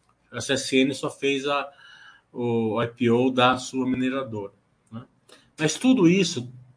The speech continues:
todo esse bolo, de uma maneira geral, é o seguinte: eles estão passando, é, um estresse basicamente por causa desses lockdowns da China e tal, e,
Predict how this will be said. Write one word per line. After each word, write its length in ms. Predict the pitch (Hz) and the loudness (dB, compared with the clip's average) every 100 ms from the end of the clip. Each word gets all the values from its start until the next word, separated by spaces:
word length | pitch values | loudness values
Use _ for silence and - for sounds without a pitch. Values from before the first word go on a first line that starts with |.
| _ | _
todo 220 | 180 208 | 0 2
esse 180 | 190 - | 2 -2
bolo, 540 | 117 131 156 131 104 - - - _ _ _ _ _ _ _ | 0 2 4 2 -4 -14 -20 -20 _ _ _ _ _ _ _
de 100 | - | -4
uma 100 | 123 | 0
maneira 260 | 127 131 131 | 2 2 2
geral, 240 | 127 135 | 2 2
é 20 | |
o 40 | 151 | 0
seguinte: 680 | - 160 135 117 107 - _ _ _ _ _ | -2 -2 0 0 -2 -10 _ _ _ _ _
eles 200 | 123 135 | -4 -4
estão 260 | - 180 185 | 0 2 4
passando, 880 | 185 143 - 151 139 131 117 101 - _ _ _ _ _ - | 4 2 0 2 2 2 0 -2 -6 _ _ _ _ _ -8
é, 360 | 113 117 113 113 | -2 0 0 -2
um 140 | 120 | 0
estresse 800 | 120 - 127 123 113 104 - - _ _ | 0 0 2 4 2 0 -8 -16 _ _
basicamente 840 | 110 123 135 120 123 117 120 120 - | -2 2 2 0 -2 0 0 -2 -4
por 200 | 113 107 | -6 -4
causa 420 | 117 113 104 101 | -2 -2 -2 -6
desses 260 | 101 95 | -8 -10
lockdowns 600 | 101 101 - 95 104 101 95 | -10 -10 -12 -10 -4 -4 -6
da 80 | |
China 520 | 98 - - 143 160 101 | -10 -10 -10 -10 -8 -10
e 20 | |
tal, 460 | - 110 139 131 | -6 -4 -2 -2
e, 200 | 107 95 | -6 -8